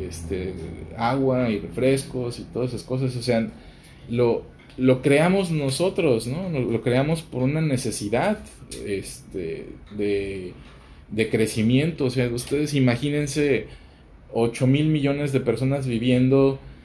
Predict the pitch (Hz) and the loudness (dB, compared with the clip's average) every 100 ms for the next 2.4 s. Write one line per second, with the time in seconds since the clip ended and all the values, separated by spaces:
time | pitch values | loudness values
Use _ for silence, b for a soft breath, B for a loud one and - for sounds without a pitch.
0 | B B - - - - 139 131 127 123 | B B -20 -8 -4 0 4 6 6 4
1 | 120 117 113 104 92 - - 113 110 107 | 2 0 0 -2 -6 -14 -10 -4 0 2
2 | 104 101 101 98 | 2 0 -2 -4